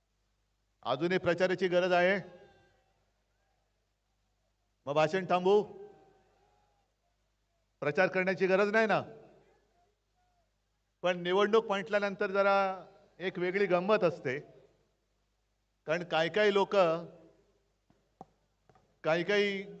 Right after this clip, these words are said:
गोष्टी मजेदार बोलायला लागतात. आज दिवसभर मी पाहतोय, दिल्लीश्वरांची दोन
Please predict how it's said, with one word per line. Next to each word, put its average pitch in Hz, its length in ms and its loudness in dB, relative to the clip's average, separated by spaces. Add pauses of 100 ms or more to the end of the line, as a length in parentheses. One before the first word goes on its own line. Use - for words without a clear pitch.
(220)
गोष्टी 170 300 -4
मजेदार 190 420 4
बोलायला 175 320 2
लागतात. 120 340 -4 (1600)
आज 160 240 0
दिवसभर 185 460 2
मी 196 120 -2
पाहतोय, 175 540 2 (2250)
दिल्लीश्वरांची 196 760 0
दोन 190 380 0